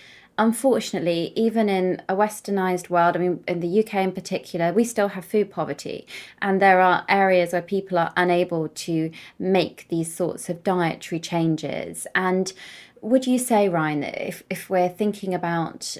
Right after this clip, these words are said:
um, you know, like we've mentioned, we've compared a tribe in another country in a complete different world and lifestyle, not modernized at all, yet they have similar metabolisms. Would you say that there's a demographic that would find it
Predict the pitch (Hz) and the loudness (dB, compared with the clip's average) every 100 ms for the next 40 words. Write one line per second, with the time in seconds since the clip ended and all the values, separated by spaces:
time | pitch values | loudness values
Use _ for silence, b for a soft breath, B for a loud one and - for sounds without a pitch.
0 | - 170 160 160 160 156 151 - _ _ | -4 0 2 2 2 2 0 -6 _ _
1 | _ _ _ - 185 160 165 170 170 180 | _ _ _ -2 2 4 4 2 0 0
2 | 170 180 175 170 185 175 196 190 196 - | 2 -2 0 -2 -4 0 2 4 2 -4
3 | B B - 185 - 214 220 214 196 185 | B B -12 -8 2 4 4 2 2 2
4 | 175 - 170 160 - 165 160 156 - - | 2 -2 -4 -2 -2 0 0 -2 -4 -6
5 | 160 165 - - 262 285 226 - 180 - | -6 -6 -10 2 6 6 6 2 -2 -2
6 | 165 156 165 156 156 160 160 156 - 165 | -2 4 4 4 2 2 4 2 0 0
7 | 151 147 151 202 - 196 180 165 165 160 | 2 2 2 2 2 0 0 2 2 2
8 | 160 - 151 - 160 127 - 165 B B | 0 -4 -6 -4 -4 -2 -4 -4 B B
9 | B 170 208 - 180 175 170 - 175 165 | B 4 4 6 2 0 -4 0 2 2
10 | 156 160 180 170 143 - - - 190 - | 0 -2 -6 -2 -4 -4 -8 -8 -8 -12
11 | B B 247 277 285 277 240 208 196 202 | B B 0 2 2 2 2 2 2 4
12 | 180 180 175 175 170 170 165 - - - | 2 2 0 2 2 0 0 -4 -4 -6
13 | - - 170 - | -6 -2 -2 -2